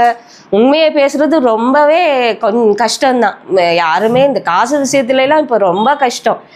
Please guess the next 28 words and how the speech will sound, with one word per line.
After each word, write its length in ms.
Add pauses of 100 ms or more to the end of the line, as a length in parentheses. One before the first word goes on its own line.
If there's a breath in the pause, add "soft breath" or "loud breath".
(140 loud breath)
யாரையும் 440
நம்பவும் 600
முடியாம 300
இருக்குது. 320
அப்ப 220
இந்த 480
காலத்துல 380
இப்படி 280
ஒரு 160
மனுஷனை 380
பார்க்கறது 380
வந்து 240
பெரிய 320
ஒரு 100
விஷயம் 340
தானே, 300 (540 loud breath)
ரொம்ப 280
பெரிய 260
விஷயம். 480 (1200 loud breath)
அதுதான், 520
யாருக்கு 600
இப்ப 240
இப்படி 320
இருந்தாலும் 480
நாங்க 220
யாருக்குமே 760
கடன் 360
இல்லாம 460